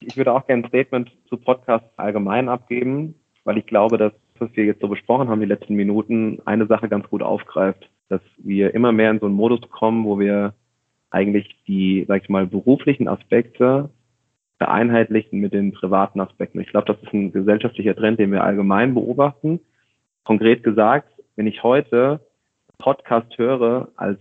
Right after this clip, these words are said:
Arzt oder Apotheker, dann möchte ich das gerne gemeinsam hören in der gleichen Playlist mit meinen anderen Podcasts, die ich sowieso schon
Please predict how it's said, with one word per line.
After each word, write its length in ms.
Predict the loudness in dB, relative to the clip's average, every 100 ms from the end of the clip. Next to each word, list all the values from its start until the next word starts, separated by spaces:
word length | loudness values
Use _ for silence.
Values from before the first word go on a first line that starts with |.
| -12 -8
Arzt 360 | -2 0 -2 _ -10
oder 180 | -6
Apotheker, 760 | -6 -8 -4 -2 0 2 2 0 -8 _ _ _ _ _ _ _
dann 140 | -2 2
möchte 200 | 0 -2
ich 60 |
das 160 | -8 0
gerne 260 | 2 2
gemeinsam 800 | 2 0 2 0 0 0 0 -4 -6
hören 480 | 0 2 4 0 -4
in 100 | -2
der 120 | -4
gleichen 420 | -2 -4 -2 -4
Playlist 520 | -2 2 2 2 -2 -4
mit 100 | -2
meinen 140 | -4
anderen 340 | -2 -2 -2
Podcasts, 500 | -2 -4 -2 -4 -4 -6
die 80 | -8
ich 140 | -4
sowieso 380 | -4 -4 -2 -2
schon 320 | 0 -2 -4